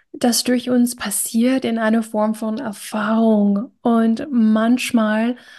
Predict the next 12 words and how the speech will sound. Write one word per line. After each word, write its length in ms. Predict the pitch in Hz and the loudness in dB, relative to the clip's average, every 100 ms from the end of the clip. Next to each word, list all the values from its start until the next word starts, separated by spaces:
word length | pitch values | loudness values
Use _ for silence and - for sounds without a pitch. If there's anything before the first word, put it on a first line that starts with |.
| - - - | -20 -20 -6
äußert 480 | 226 233 247 240 240 | -4 -2 -4 -6 -4
das 260 | 220 - | -4 -2
sich 320 | 226 214 202 - | -2 -2 -2 -2
in 420 | 220 208 202 202 _ - | 0 2 0 -2 _ -10
Gedanken 540 | 226 226 220 214 220 226 | -4 -2 -2 -2 0 0
in 120 | 214 | 0
unserem 280 | 208 214 214 | -4 -4 -6
Kopf, 540 | - - 233 - - | -6 -4 -4 -6 -10
die 160 | - 214 | -4 -2
wir 160 | 214 - | 0 -2
artikulieren 760 | 226 220 - 208 220 226 226 | -4 -6 -4 0 2 4 2
können. 600 | 220 220 208 208 208 202 | 2 0 0 0 0 -2